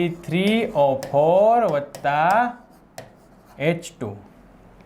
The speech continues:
હવે તમારે શું કરવાનું છે? તત્વનું નામ લખવાનું છે.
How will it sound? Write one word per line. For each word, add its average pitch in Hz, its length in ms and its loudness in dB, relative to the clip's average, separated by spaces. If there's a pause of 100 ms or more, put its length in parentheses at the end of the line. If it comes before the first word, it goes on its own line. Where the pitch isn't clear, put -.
(680)
હવે 147 160 2
તમારે 196 340 4
શું 214 220 2
કરવાનું 185 420 2
છે? 160 120 -4
તત્વનું 180 800 0
નામ 190 180 0
લખવાનું 185 600 -2
છે. 185 160 -4